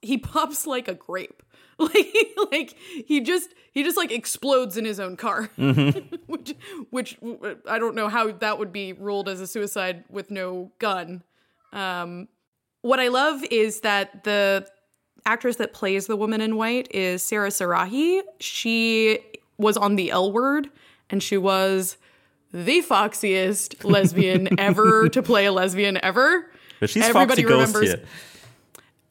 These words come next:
Speaker 1: Everybody remembers Carmen. And I think she, she does a really good job, even though this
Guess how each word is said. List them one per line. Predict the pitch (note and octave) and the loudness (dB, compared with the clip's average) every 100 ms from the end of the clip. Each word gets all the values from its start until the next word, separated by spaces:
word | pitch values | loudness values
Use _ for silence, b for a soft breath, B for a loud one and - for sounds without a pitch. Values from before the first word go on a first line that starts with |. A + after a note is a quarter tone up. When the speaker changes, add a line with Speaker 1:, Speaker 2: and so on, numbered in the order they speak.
| _ | _
Speaker 1:
Everybody | - C4+ C#4 C#4 B3+ B3+ | 2 4 4 2 2 2
remembers | A#3+ A3 G#3 G3+ | 0 0 -2 -4
Carmen. | - G#3 F#3+ F#3 F3+ F#3 F#3+ - | -4 -2 -2 -2 -6 -6 -10 -4
And | C4+ | 0
I | D#4 | 0
think | G4 | -2
she, | G#4 G4+ B3+ - | -2 -4 -6 -10
she | - C#4+ | -4 -2
does | C4 A#3+ | -2 -2
a | |
really | A3+ A3 | -2 -2
good | G#3 G3+ | -2 -4
job, | - F3+ F#3+ G3 - - _ | -2 -2 0 -2 -8 -20 _
even | A#3 A3 A3 | -6 -4 -2
though | A3 G#3 G#3 | -2 0 0
this | F#3 G#3 G#3 - | 0 -2 -2 -6